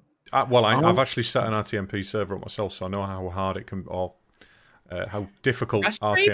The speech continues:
Speaker 1: M P can be.
Speaker 2: They are fl-, it is
Speaker 1: <laughs>
Speaker 2: flaky at times, is,
Speaker 1: Mm-hmm.
Speaker 2: um, is the minimal I can say that, uh, yeah, it's flaky. Um,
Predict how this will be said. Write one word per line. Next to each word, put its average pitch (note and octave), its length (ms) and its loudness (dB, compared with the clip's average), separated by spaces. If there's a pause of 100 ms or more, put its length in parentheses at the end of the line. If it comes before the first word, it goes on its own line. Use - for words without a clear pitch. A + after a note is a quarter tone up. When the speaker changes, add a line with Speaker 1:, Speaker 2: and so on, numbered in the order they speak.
Speaker 1:
M - 40 -2
P F#3 160 0
can F2 220 -10
be. F#2 180 -10 (600)
Speaker 2:
They D3 140 6
are C3+ 160 8
fl-, C3 920 0
it D3+ 240 4
is - 160 6 (120)
Speaker 1:
<laughs> - 100 -20
Speaker 2:
flaky C3 640 4
at F#2+ 180 -6
times, F2+ 440 -4
is, G2+ 500 0
Speaker 1:
Mm-hmm. G2 380 2
Speaker 2:
um, G#2 100 0
is A#2 240 -2
the A2 200 0
minimal A2 640 2
I F#2+ 120 0
can G2+ 260 0
say F#2+ 460 0
that, F#2+ 460 -4
uh, F#2 300 4 (360)
yeah, F2 180 0 (100)
it's D3 160 2
flaky. C#3 520 4 (360)
Um, A2 680 4